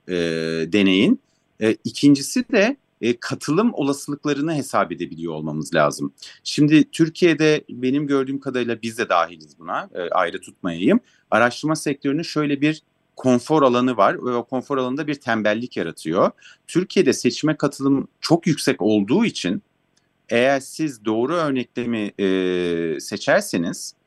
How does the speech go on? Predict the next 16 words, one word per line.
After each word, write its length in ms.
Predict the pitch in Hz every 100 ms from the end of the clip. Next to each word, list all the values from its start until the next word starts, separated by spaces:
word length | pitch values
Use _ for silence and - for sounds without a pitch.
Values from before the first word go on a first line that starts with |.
| _ _ -
e, 80 | 104 98 92 90 90 90 90 87
verilen 480 | 110 120 139 175 175
cevabın 760 | 117 123 127 123 123 196 208 -
realize 440 | 110 123 127 131 170
olma 380 | 147 143 147 139
oranı 280 | 127 143
çok 240 | 170 151 -
yüksek. 360 | - 82 78
Yani 380 | 147 120 101 165 - _ -
yüzde 220 | 135 147
seksen 520 | 143 143 135 147 143
beş 220 | 147 143 -
katılım 420 | 135 139 143 139
olduğunu, 520 | 104 90 87 85 80
e, 220 | 90 82 85
varsayalım. 680 | 82 - 82 80 117 196